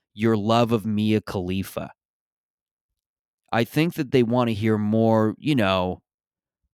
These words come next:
I think they wanna hear about tragedy. So if I had to talk to someone about my love of pornography,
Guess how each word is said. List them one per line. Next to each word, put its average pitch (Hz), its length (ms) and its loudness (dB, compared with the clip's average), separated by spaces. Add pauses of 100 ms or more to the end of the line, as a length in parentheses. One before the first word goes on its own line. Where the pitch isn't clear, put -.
I 113 100 -2
think 165 220 -4
they 151 80 0
wanna 127 260 2
hear 110 240 2
about 98 340 0
tragedy. 98 760 -4 (2000)
So 127 240 0
if 120 80 0
I 127 120 0
had 147 240 0
to 131 60 -2
talk 139 300 -2
to 120 80 -2
someone 110 320 0
about 107 320 -2
my 98 180 -4
love 117 440 0
of 104 160 -6
pornography, 101 880 -4